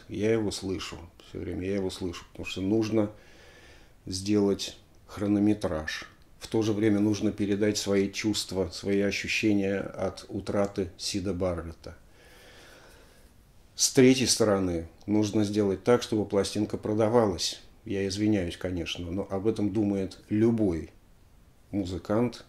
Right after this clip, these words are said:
дошедший до определённой уже ступени, э, в шоу-бизнесе. Делать хуже, чем The Dark Side of the Moon, нельзя. Это будет провал, все будут ругаться. Все будут поливать грязью, пластинка будет плохо продаваться.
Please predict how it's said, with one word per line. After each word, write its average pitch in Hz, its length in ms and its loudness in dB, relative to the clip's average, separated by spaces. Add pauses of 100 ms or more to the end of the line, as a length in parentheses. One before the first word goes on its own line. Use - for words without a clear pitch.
(120)
дошедший 107 760 -2
до 92 260 -2
определённой 95 1080 0
уже 90 420 -4
ступени, 95 760 -2 (400)
э, 90 300 -4
в - 40 -10
шоу-бизнесе. 87 840 -4 (920)
Делать 98 460 2
хуже, 107 340 0
чем 95 260 0
The 92 100 -2
Dark 95 160 -2
Side 95 260 0
of 98 180 -2
the 95 120 -2
Moon, 123 380 0
нельзя. 98 720 2 (220)
Это 98 180 -8
будет 92 320 -6
провал, 107 500 2
все - 240 0
будут 98 380 -2
ругаться. 87 580 -4 (580)
Все 107 140 -2
будут 95 300 -2
поливать 92 300 0
грязью, 117 400 2
пластинка 90 340 -4
будет 92 180 -4
плохо 95 280 -6
продаваться. 98 640 -2